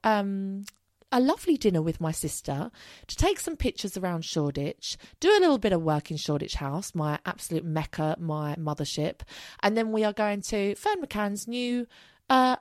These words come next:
app launch, which is really exciting. She's the first person,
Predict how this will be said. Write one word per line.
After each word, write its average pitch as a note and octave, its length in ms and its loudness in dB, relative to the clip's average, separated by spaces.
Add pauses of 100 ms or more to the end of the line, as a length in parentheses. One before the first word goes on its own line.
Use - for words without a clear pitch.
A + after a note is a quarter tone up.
(120)
app - 240 -2
launch, D#3 360 -2
which - 160 -8
is - 120 -8
really A3+ 220 0
exciting. G3+ 560 -2
She's C#4 200 -6
the F#4 80 -2
first A#4 340 0
person, D3+ 640 0